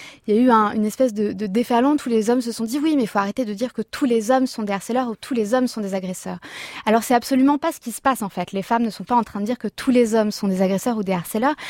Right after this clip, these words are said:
elles sont en train de dénoncer des violences. Et c'est ça qu'il faut vraiment préciser, c'est que les femmes dénoncent un système, euh,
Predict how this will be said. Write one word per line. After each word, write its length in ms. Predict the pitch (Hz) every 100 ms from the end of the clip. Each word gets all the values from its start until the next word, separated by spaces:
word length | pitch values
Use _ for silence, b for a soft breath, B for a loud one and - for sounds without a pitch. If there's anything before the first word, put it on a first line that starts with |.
| B -
elles 100 | 214
sont 120 | 240
en 80 | 233
train 180 | - 285
de 120 | 220
dénoncer 500 | 214 220 226 - 277
des 120 | 214
violences. 580 | 190 196 196 185 - - B B
Et 80 | 226
c'est 140 | - 240
ça 180 | 311
qu'il 160 | 294 262
faut 140 | -
vraiment 260 | 208 208 220
préciser, 480 | - 202 220 202 294
c'est 120 | -
que 100 | -
les 140 | 202 196
femmes 240 | 247 233
dénoncent 380 | 196 208 226 214
un 60 | 180
système, 640 | - 269 - - 247 226 - B B B B
euh, 360 | 196 185 180